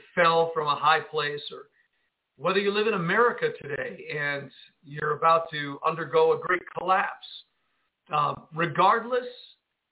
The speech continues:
the message is to Christians everywhere. And here's what it says. In First Thessalonians chapter five, beginning in verse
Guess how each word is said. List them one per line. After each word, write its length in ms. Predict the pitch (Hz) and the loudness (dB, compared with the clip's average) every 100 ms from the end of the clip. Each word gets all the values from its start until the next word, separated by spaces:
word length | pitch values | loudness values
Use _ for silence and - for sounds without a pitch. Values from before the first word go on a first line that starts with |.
| _ 131 | _ -8
the 100 | 156 | -6
message 680 | 160 180 196 - 196 190 - | -4 -6 -6 -4 -4 -4 -12
is 80 | 175 - | -14 -12
to 80 | - | -16
Christians 680 | - 170 151 165 160 151 135 - | -12 -12 -12 -10 -12 -12 -18 -8
everywhere. 540 | 151 135 139 131 131 127 | -6 -4 -8 -4 -4 -6
And 140 | 165 | -6
here's 240 | 156 196 143 | -6 -6 -4
what 140 | 151 | -6
it 100 | 135 - | -6 -6
says. 260 | 131 110 - - _ _ _ _ _ - _ _ | -4 -4 -8 -20 _ _ _ _ _ -20 _ _
In 120 | 175 - | -4 2
First 240 | 220 254 247 | 2 2 -6
Thessalonians 720 | 226 196 156 139 131 131 127 - | -10 -10 -12 -12 -16 -18 -20 -12
chapter 380 | 156 151 151 139 - | -8 -8 -10 -16 -14
five, 280 | 131 - - _ _ _ _ _ _ _ _ _ _ _ _ _ _ - | -14 -16 -20 _ _ _ _ _ _ _ _ _ _ _ _ _ _ -14
beginning 400 | 151 156 175 175 | -12 -8 -6 -6
in 160 | 160 139 | -8 -6
verse 220 | 143 143 | -6 -6